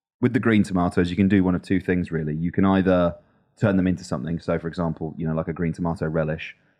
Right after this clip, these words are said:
you get some, you get some, uh, you get some chili in there. You, you, you cook that down, you jar it, and then you've got that for,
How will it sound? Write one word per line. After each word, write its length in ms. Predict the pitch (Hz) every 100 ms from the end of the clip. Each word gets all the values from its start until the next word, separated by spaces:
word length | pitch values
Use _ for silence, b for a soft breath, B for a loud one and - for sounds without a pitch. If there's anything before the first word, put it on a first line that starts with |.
| _ -
you 100 | 80
get 200 | 90 -
some, 480 | - 85 80 80 76 _ _ _
you 120 | - 82
get 160 | 78
some, 260 | - 87 85
uh, 380 | 82 80 80 76
you 80 | 82
get 100 | 90
some 120 | 90
chili 280 | 80 87 82
in 140 | 80 80
there. 200 | 78 76 -
You, 240 | 82 78 -
you, 220 | 87 76 87
you 120 | 85
cook 220 | 82 95 82
that 180 | 82 78
down, 220 | 80 80
you 80 | 78
jar 360 | 90 80 80
it, 60 | 67
and 80 | 80
then 80 | 80
you've 100 | 76
got 120 | 73
that 220 | 80 -
for, 200 | 78 78